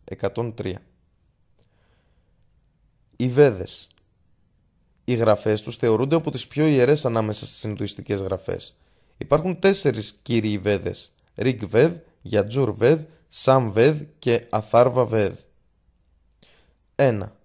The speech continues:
Γιατζούρ Βέδ. Σκεφτείτε τα ακόλουθα εδάφια από το Γιατζούρ Βέδ. Δεν υπάρχει εικόνα του.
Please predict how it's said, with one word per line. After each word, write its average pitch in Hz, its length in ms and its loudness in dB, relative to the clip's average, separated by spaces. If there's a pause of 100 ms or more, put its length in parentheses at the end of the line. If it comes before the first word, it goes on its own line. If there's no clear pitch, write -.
(160)
Γιατζούρ 113 460 0
Βέδ. 117 300 2 (1600)
Σκεφτείτε 165 600 -4
τα 147 140 4
ακόλουθα 127 440 0
εδάφια 113 640 0
από 110 200 -4
το 113 80 -6
Γιατζούρ 107 400 -4
Βέδ. 104 320 -2 (1080)
Δεν 131 200 0
υπάρχει 127 460 0
εικόνα 107 380 -4
του. - 160 -20